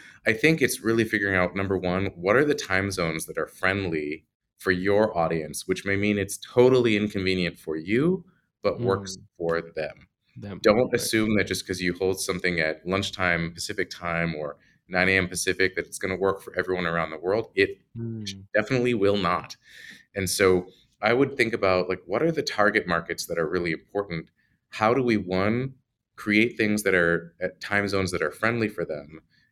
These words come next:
Speaker 1: And then two, localize the content of whatever we're talking about so that it feels locally and
Speaker 2: Mm.
Speaker 1: culturally relevant. So this may mean things like talking about local customer stories.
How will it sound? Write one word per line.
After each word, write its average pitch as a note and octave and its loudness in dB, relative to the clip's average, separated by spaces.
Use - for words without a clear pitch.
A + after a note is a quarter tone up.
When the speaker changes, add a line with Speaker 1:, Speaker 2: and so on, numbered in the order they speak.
Speaker 1:
And G#2+ 2
then G#2+ 4
two, B2+ 2
localize A#2+ 4
the F#2 -4
content G#2 -2
of E2+ 2
whatever F2 2
we're E2 0
talking E2+ -4
about A#2+ -2
so G2+ -8
that F#2+ 2
it F#2 0
feels A2 0
locally A#2+ 2
and F#2 -4
Speaker 2:
Mm. G#2 -12
Speaker 1:
culturally F#2 -4
relevant. D#2 -4
So G2 -2
this A2+ -2
may A2+ 0
mean G2 0
things F2+ -4
like E2 -6
talking F#2+ -4
about G#2 0
local A2+ 4
customer F2 -2
stories. D2+ -6